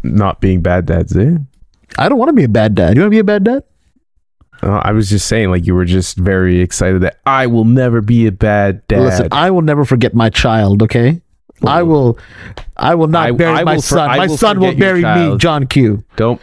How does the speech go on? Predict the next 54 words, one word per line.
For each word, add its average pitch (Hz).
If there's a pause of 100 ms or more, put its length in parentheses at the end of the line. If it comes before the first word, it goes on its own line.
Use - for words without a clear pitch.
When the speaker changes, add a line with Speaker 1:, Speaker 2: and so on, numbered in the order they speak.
Speaker 1:
don't 117
put 131
him 131
in 131
the 127
car 131
with 113
me. 110 (120)
Speaker 2:
<laughs> 127
Yeah, 151
you, 131
you're 180
gonna, 127
you're 233
gonna 120 (200)
kill 175
my 165
kids, 151
aren't 160
you? 107
Speaker 1:
No, 165
I'm 139
not 311
gonna 320
kill 135
your 95
kids. 143
I'm 214
just 120
gonna 117
say 104
I, - (280)
I'm 113
not 127
gonna 117
for-, 92 (120)
you 113
know, 95
I 98
might 107
forget 101
them. 165
Speaker 2:
You 196
might 208
forget -
them. 131
You 151
might 180
Speaker 1:
Yeah. -
Speaker 2:
forget 151
my 131
children. 120
Thank 135
you. 92